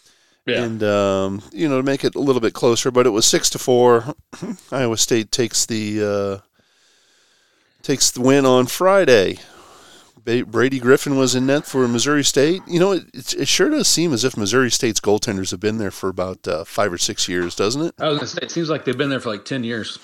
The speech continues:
Speaker 2: Yeah, Brady Griffin must be a fifth year, uh, you know, a sixth, seventh year senior maybe.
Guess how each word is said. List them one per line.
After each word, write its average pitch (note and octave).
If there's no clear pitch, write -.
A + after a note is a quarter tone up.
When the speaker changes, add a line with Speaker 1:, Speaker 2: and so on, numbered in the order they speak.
Speaker 2:
Yeah, B2
Brady C#3
Griffin C3+
must A#2
be A#2+
a G2+
fifth -
year, B2
uh, G#2
you A2+
know, G#2
a G2+
sixth, -
seventh C3
year A#2+
senior B2+
maybe. A2+